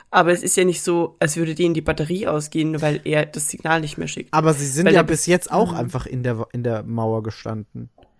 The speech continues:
Speaker 2: Sie haben ja auch nichts gemacht.
Speaker 1: Ja, aber er
Speaker 2: Ist
Speaker 1: hat es
Speaker 2: nicht eine
Speaker 1: ausgelöst und er müsste ja, wenn, dann einen Befehl geben, um es zu stoppen.
Speaker 2: Aber
Speaker 1: Aber wenn es einfach nur abbricht,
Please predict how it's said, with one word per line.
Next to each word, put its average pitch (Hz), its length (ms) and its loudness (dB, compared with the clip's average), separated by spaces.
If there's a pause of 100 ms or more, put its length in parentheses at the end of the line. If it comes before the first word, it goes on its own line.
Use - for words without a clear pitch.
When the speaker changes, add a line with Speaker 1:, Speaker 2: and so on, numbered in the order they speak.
(140)
Speaker 2:
Sie 143 100 4
haben 143 80 6
ja 135 80 4
auch - 180 4
nichts 131 220 -6
gemacht. 113 340 -8
Speaker 1:
Ja, 247 300 6
aber 202 220 6
er - 80 6
Speaker 2:
Ist 202 80 8
Speaker 1:
hat 196 80 2
es 196 80 0
Speaker 2:
nicht 208 120 6
eine 214 80 8
Speaker 1:
ausgelöst 196 680 2
und 196 300 0
er 190 80 4
müsste 220 340 0
ja, 180 180 4
wenn, 214 260 2
dann 214 160 0
einen 185 100 -2
Befehl 214 380 -4
geben, 190 240 0
um 175 120 0
es 165 120 -8
zu - 120 -10
stoppen. 170 640 -4
Speaker 2:
Aber 147 360 6
Speaker 1:
Aber 180 180 2
wenn 190 100 4
es 185 80 0
einfach 180 280 0
nur 185 200 2
abbricht, 175 640 -2